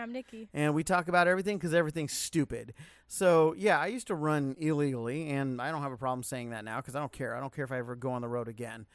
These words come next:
Speaker 2: um, right now. And it was, it was just crazy to me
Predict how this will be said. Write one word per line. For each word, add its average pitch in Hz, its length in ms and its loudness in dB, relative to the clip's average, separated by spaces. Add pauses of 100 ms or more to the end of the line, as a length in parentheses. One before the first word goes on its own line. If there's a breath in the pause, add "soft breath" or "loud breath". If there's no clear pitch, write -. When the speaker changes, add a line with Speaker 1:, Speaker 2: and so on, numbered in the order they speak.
(320 soft breath)
Speaker 2:
um, 147 380 2
right 147 300 0
now. 123 340 -8 (320 soft breath)
And 180 180 -2
it 165 140 0
was, 160 440 -2
it 165 140 0
was 160 400 2 (1040)
just 170 180 -6
crazy 214 400 2
to 170 80 4
me 143 380 2